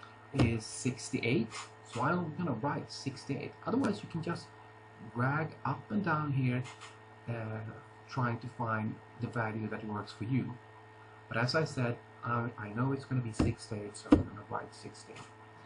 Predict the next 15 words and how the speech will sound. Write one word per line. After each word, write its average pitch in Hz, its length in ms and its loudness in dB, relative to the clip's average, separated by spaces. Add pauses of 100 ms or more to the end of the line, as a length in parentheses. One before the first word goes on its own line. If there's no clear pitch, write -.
(300)
Over 180 160 2
here 202 180 6
in 147 100 4
the 131 180 6
end, 113 200 0 (400)
on 113 60 -4
the 120 100 2
other 175 140 0
side, 107 340 2
it 110 120 0
always 120 300 2
says 101 440 -8
two - 120 -12
hundred 101 220 -10
fifty-five. - 640 -8